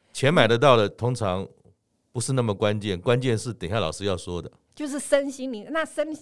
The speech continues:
Speaker 2: 身体当然包括全身的肌肉啊，或体力的运动。
Speaker 1: 嗯。嗯。
Speaker 2: 那心理呢，你要知道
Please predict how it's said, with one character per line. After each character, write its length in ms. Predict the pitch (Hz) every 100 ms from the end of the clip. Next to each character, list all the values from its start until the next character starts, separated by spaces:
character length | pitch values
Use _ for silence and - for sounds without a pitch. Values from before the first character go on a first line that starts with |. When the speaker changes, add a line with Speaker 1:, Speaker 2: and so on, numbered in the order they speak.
| -
Speaker 2:
身 240 | - 285
体 160 | 285 226
当 160 | 214 247
然 120 | 214
包 180 | 233 233
括 200 | 226 220
全 260 | - 196
身 280 | 208 226 226
的 120 | 214
肌 300 | 185 - 220
肉 220 | 226 208 180
啊， 180 | 165
或 160 | 175 214
体 260 | 185 165 180
力 140 | 220
的 160 | 196 190
运 220 | 208 185
动。 180 | 175 165 _
Speaker 1:
嗯。 100 | 170
嗯。 40 | 143
Speaker 2:
那 120 | 370
心 340 | 403 - 339 349
理 180 | 254 226
呢， 100 | 240
你 160 | 240
要 100 | 262
知 180 | 320 285
道 260 | 311 233